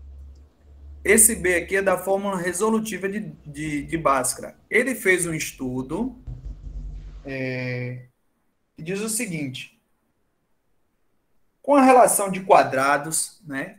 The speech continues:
que, que ele fez, de quadrados de A, X mais B, não, no completo do quadrado,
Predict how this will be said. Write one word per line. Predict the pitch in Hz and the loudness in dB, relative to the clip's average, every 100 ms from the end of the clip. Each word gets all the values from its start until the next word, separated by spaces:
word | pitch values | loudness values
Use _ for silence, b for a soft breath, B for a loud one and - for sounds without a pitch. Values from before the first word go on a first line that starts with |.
| _ | _
que, | 135 131 127 127 | -4 -2 -2 -4
que | - | -6
ele | 135 131 | -4 -4
fez, | - 127 127 - - - _ _ _ _ _ _ _ _ _ | -4 -4 -2 -4 -6 -10 _ _ _ _ _ _ _ _ _
de | 147 135 | -14 -4
quadrados | 131 123 127 131 135 123 | 0 0 0 -2 -2 -6
de | 127 | -2
A, | 127 127 131 127 - - | 0 2 0 -2 -6 -14
X | - 127 127 131 123 | -12 -4 -2 -2 -2
mais | 123 123 127 | -4 -6 -6
B, | 139 131 143 160 _ _ | -2 -2 -2 -8 _ _
não, | 151 139 131 | -10 -6 -4
no | 139 | -4
completo | 135 139 135 131 - | -8 -4 -2 -4 -6
do | 131 | -2
quadrado, | 147 139 131 131 | -2 0 -2 -4